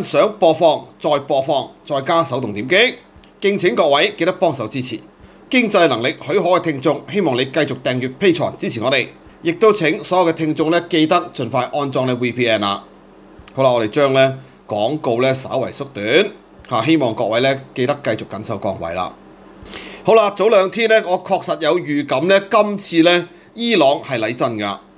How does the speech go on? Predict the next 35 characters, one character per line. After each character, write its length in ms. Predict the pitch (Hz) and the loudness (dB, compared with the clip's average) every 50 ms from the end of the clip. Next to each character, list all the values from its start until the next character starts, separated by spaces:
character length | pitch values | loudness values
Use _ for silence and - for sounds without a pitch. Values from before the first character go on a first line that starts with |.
| - - - - - | -20 -20 -20 -8 0
其 160 | - 185 180 | 2 2 4
中 140 | 175 294 294 | 6 4 4
一 20 | |
個 80 | 262 208 | 4 2
原 240 | 151 127 107 101 | 0 0 -2 0
因 180 | 131 180 180 160 - - - - _ - | 2 0 0 0 -4 -12 -20 -20 _ -4
係 160 | - 196 190 | 0 2 4
由 220 | 185 170 123 127 143 | 4 4 4 2 0
於 180 | 180 240 247 254 - | -2 -4 -4 -4 -6
美 220 | 139 123 123 139 | -6 -4 -4 -4
國 260 | - 135 160 151 - - | -4 -2 -2 -2 -2 -2
嘅 320 | - 147 139 135 135 131 131 | -2 -2 0 0 -2 -4 -4
情 200 | - - 101 - - - | -8 -12 -12 -12 -8 -4
報。 200 | 135 135 - - - - - - - - - | -4 -4 -4 -6 -10 -20 -20 -20 -20 -10 -2
嗱， 180 | - 175 170 170 | 0 2 2 2
美 240 | 170 156 160 214 240 | 2 2 2 2 2
國 240 | 196 240 208 214 | 2 2 2 4
呢， 220 | 214 240 254 254 247 - - | 4 2 2 0 -4 -8 -2
對 220 | - 233 220 220 214 | 2 2 2 2 2
獨 180 | 214 220 - - - | 0 -6 -8 -8 -10
裁 260 | - - 156 127 123 | -6 -2 0 0 0
國 340 | 127 - - 190 185 185 - - | -2 0 2 2 2 2 0 0
家 260 | - 220 208 208 202 | 2 2 4 2 2
嗰 160 | 202 202 202 | 0 -2 -2
個 80 | 190 185 | -2 -2
滲 480 | 170 - - 190 160 147 147 147 147 | -4 -4 -2 -2 -2 -2 -4 -6 -6
透 360 | 135 143 156 139 135 135 143 | -2 0 0 2 2 2 4
呢， 240 | 156 160 160 156 156 156 - - - - _ _ - _ - - - | 4 4 4 4 0 -4 -12 -20 -20 -20 _ _ -20 _ -20 -14 -6
係 180 | - 147 139 | -2 -2 -2
相 240 | 139 - 190 180 180 | 0 2 2 2 4
當 160 | 160 170 165 | 4 2 2
之 80 | 160 156 | 2 2
犀 140 | 147 - 156 135 | 0 2 0 0
利 220 | 113 101 92 85 | 0 0 -4 -4
㗎 220 | 85 104 104 101 | -4 -4 -4 -4